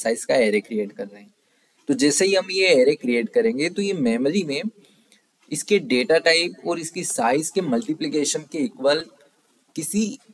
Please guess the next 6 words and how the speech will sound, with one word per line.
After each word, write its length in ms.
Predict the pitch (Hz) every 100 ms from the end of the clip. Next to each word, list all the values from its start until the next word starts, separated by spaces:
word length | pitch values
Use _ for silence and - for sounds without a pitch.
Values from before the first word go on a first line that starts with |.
| _ _ -
space 320 | - 175 -
को 340 | - 170 208 - _ -
reserve 460 | 120 135 135 151 123
कर 140 | 110
लेगा। 360 | 104 101 - - _ _ _ _ _ _ -
Array 540 | 139 147 160 208 214